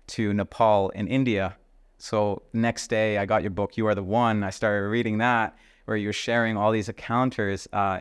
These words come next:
during your time in India. And it was something about that that kinda gave me the signposts of where to look. And ultimately, I really,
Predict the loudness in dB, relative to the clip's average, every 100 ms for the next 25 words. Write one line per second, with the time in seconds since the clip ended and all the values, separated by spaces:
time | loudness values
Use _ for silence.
0 | -4 0 2 2 2 0 2 2 2 2
1 | 2 0 -4 _ -20 _ _ -4 -2 -2
2 | -4 -6 _ _ _ -2 -2 2 2 4
3 | 2 2 2 2 2 2 2 2 -2 -2
4 | -2 0 0 0 -2 -2 -4 0 0 0
5 | 0 0 -2 -4 -4 -2 -2 0 0 0
6 | -4 -4 -8 -20 _ _ _ 0 0 0
7 | -2 0 -2 -2 0 0 0 -2 -4 -2
8 | 0 0 -4